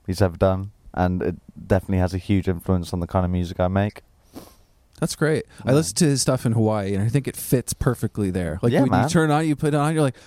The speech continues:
Speaker 2: "Oh, I get it. I get
Speaker 1: Yeah,
Speaker 2: it
Speaker 1: I get
Speaker 2: now."
Speaker 1: it now. I get it now. Yeah, it's a bit different listening in a,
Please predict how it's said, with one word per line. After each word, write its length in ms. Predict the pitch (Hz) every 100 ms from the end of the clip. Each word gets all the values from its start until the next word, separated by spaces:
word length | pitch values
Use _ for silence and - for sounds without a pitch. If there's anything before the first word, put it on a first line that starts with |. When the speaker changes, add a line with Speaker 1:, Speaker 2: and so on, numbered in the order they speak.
| -
Speaker 2:
"Oh, 100 | 220
I 140 | 214 233
get 260 | 190 226
it. 160 | 123 - - -
I 60 | 175
get 80 | 165
Speaker 1:
Yeah, 120 | 185
Speaker 2:
it 40 | 160
Speaker 1:
I 40 |
get 140 | 202 196
Speaker 2:
now." 40 |
Speaker 1:
it 60 | 101
now. 280 | 95 82 80 -
I 80 |
get 200 | 123 165
it 100 | 156 101
now. 300 | 95 95 101 127
Yeah, 240 | 131 117
it's 140 | 98 127
a 40 |
bit 140 | 131
different 300 | 123 - 117
listening 480 | 107 - 107 101 101
in 100 | -
a, 280 | 101 98 98